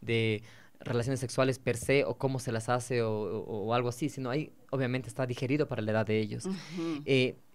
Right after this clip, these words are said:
Speaker 1: pero también yo creo que es importantísimo porque si los niños comprenden qué es una relación sexual, cómo es una relación sexual, que es consensuada, también, eh, estás generando i-, i-, igualdad entre esos,
Speaker 2: Exacto.
Speaker 1: en-, entre esos, esos, esos cuerpos que están
Speaker 2: Ujú.
Speaker 1: entendiéndose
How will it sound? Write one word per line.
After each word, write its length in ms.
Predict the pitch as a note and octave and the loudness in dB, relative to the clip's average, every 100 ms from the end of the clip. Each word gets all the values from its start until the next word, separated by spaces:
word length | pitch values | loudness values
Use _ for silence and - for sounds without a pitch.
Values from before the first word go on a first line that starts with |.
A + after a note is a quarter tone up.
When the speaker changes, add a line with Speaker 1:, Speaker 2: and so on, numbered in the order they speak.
| - - | -6 6
Speaker 1:
pero 200 | G3 - | 6 6
también 240 | G3+ G#3 | 2 0
yo 60 | G3+ | 0
creo 120 | G3 | 0
que 80 | G3 | 0
es 80 | |
importantísimo 880 | G3 F#3+ D3 D3 C#3+ D3 G3 G#3 G3+ | -2 0 -2 0 -2 -2 -4 -2 -2
porque 340 | D3 - C#3 C3 | -2 -2 -4 -2
si 140 | C3+ | -2
los 160 | B2 A#2 | -2 -2
niños 280 | D3 D#3+ | 0 -2
comprenden 920 | D#3 A2+ A2 C3 E3 D3+ A2+ A2 A2+ - - - - - | 0 -4 0 2 2 2 -2 -4 -8 -12 -20 -20 -20 2
qué 280 | D3+ D#3 F3 | 8 10 8
es 120 | F3 | 4
una 140 | D3 | 0
relación 360 | A2+ A2+ A2+ A#2 | 0 -2 -2 -6
sexual, 420 | A2 - B2 A#2 - | -6 -2 0 0 2
cómo 320 | D3+ F3+ D#3 | 2 4 2
es 100 | D#3 | 0
una 100 | D3 | 0
relación 360 | A#2 A#2 A2+ A#2+ | -2 -2 -4 -6
sexual, 440 | B2+ - C3 A#2+ | -6 -2 0 0
que 100 | - | 0
es 80 | C3+ | -2
consensuada, 920 | C#3 C3 A#2+ A#2+ A#2 C#3 C#3+ C3+ A#2 - - - - - - | -2 -4 -4 -8 -2 4 4 2 -4 -8 -20 -20 -20 -20 -4
también, 420 | - D3+ F#3 G#3 G3+ - - - | 2 4 4 2 -4 -18 -20 -2
eh, 160 | C#3 - | 0 0
estás 220 | C#3+ E3+ | -2 -2
generando 360 | F#3 D#3 D#3+ F#3+ | 0 2 2 2
i-, 140 | D#3 - | 0 -2
i-, 160 | C#3 - | -2 0
igualdad 520 | B2+ A#2 A2+ F#3 F#3 | 2 2 2 0 0
entre 280 | A#2+ A2 A#2+ | -6 -2 -2
esos, 220 | A#2 C3+ | -2 -6
Speaker 2:
Exacto. 140 | C#3+ | -4
Speaker 1:
en-, 160 | C3 A#2+ | -6 -4
entre 280 | A#2+ C3+ B2+ | -4 -2 -2
esos, 160 | C#3+ | -2
esos, 300 | C3 - A#2+ - | -4 -6 -6 -4
esos 240 | D3+ D#3 | -4 -2
cuerpos 420 | - E3 G3+ D#3 | 4 4 4 -2
que 80 | - | -2
están 140 | D3+ | 0
Speaker 2:
Ujú. 100 | D#3 | 0
Speaker 1:
entendiéndose 960 | D#3 C#3 B2+ C3 F#3 G#3 D#3+ - D3 F3 | 0 -2 -2 0 0 0 -4 -2 -4 -4